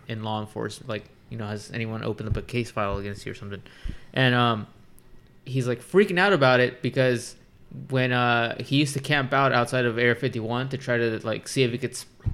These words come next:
spy anything, uh, these police officers stopped him and they,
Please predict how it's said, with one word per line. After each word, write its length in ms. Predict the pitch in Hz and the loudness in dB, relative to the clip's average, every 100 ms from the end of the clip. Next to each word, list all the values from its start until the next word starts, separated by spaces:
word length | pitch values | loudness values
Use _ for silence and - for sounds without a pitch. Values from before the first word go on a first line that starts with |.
| - | -6
spy 380 | - - 123 139 | -14 -2 2 2
anything, 400 | 147 151 170 165 - - - - - | 0 -2 -4 -6 -14 -20 -20 -20 -6
uh, 220 | 117 117 | -2 0
these 180 | 120 120 | 0 -2
police 380 | - 135 160 165 | -2 0 2 2
officers 420 | 127 123 120 113 | -2 -2 -6 -6
stopped 340 | - 151 165 | 0 0 0
him 200 | 123 123 127 - - - - _ - | -4 -6 -10 -20 -20 -20 -20 _ -8
and 440 | 123 117 117 - - - _ - - | -4 -2 -4 -8 -18 -20 _ -20 -10
they, 260 | 131 127 123 | -2 -2 -2